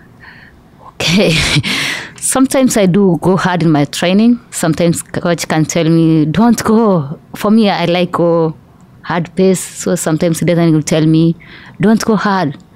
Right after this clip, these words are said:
Now it's time, like, if you go hard, maybe you wanna burn yourself."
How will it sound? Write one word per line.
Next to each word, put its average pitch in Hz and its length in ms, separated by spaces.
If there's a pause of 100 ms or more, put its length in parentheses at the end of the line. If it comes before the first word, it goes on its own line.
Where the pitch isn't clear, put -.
(380)
Now 208 420
it's - 220
time, 214 580
like, 170 260 (720)
if 220 140
you 208 180
go 220 140
hard, 208 480
maybe 180 220
you 165 60
wanna 185 200
burn 170 240
yourself." 175 500